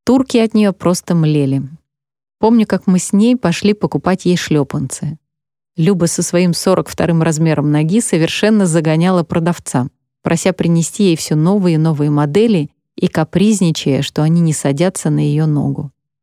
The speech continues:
Но продавец каждый раз, опускаясь перед ней на колени — и смотря снизу вверх на Любины роскошные длинные ноги, приходил в такой восторг, что, наверное, запомнил эту покупательницу на всю жизнь.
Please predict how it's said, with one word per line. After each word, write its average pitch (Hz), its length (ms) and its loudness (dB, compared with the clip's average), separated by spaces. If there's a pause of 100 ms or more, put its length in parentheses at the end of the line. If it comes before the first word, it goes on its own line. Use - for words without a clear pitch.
(220)
Но 170 160 2
продавец 196 560 0
каждый 226 500 0
раз, 156 300 -2
опускаясь 190 560 -2
перед 180 280 0
ней 190 160 4
на 185 120 2
колени — 156 600 0 (360)
и - 100 0
смотря 190 460 0
снизу 185 400 2
вверх 165 340 0
на 156 140 2
Любины 151 460 2
роскошные 160 800 0
длинные 151 540 0
ноги, 175 460 2 (300)
приходил 170 500 0
в - 100 -8
такой 156 360 0
восторг, - 720 -4 (240)
что, - 240 -4
наверное, 165 480 2
запомнил 156 500 0
эту 147 200 -4
покупательницу 151 1200 -4
на 151 180 -2
всю - 240 -2
жизнь. 135 400 -4